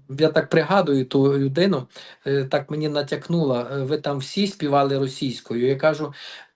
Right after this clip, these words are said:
«М, я не співав російською ніколи. Хіба в школі ще, коли був дитиною, за Радянського Союзу вчився, співав Крейсер Аврора пісня».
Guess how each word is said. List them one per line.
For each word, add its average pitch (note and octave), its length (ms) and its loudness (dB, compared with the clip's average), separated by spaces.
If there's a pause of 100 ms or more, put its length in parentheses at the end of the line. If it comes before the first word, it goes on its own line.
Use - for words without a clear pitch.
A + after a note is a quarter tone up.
(240)
«М, D#3 220 2
я E3 200 4
не F3+ 140 0
співав F3 460 2
російською C3 760 -4
ніколи. D#3 480 2
Хіба D#3+ 240 0
в E3+ 80 0
школі F#3 340 0
ще, D#3 200 -6
коли D#3 220 -6
був D#3 200 -2
дитиною, D3 480 0
за C#3 120 0
Радянського C#3 480 0
Союзу C#3+ 280 -4
вчився, E3 360 -4
співав C#3+ 260 0
Крейсер D3 360 0
Аврора C3+ 340 2
пісня». G#2 400 -12